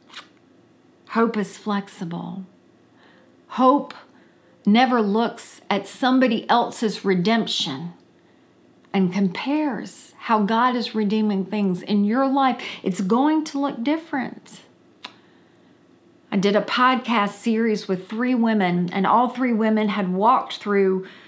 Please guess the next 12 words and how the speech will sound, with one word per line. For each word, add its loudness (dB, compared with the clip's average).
the, 2
uh, 0
horrific 2
betrayal -2
of -6
infidelity. -2
And 4
one 4
of 4
the 4
messages 2
that, -2